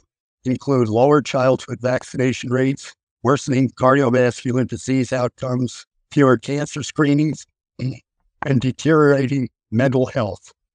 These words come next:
leading to greater excess mortality in years to come, with the working class and younger members of society carrying the heaviest burden. Keeping students out of school is a grave injustice. Keeping these measures in mind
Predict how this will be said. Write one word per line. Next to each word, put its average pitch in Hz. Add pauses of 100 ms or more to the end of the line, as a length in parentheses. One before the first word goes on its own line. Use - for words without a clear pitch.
leading 139
to 117
greater 131
excess 135
mortality 135
in 123
years 123
to -
come, 101 (460)
with 120
the 120
working 139
class 117
and 117 (440)
younger 156
members 135
of 110
society 117
carrying 143
the 107
heaviest 151
burden. 127 (400)
Keeping 131
students 147 (100)
out 123
of -
school 113 (240)
is 117
a 104
grave 127
injustice. - (380)
Keeping 135
these 120
measures 117
in 117
mind 156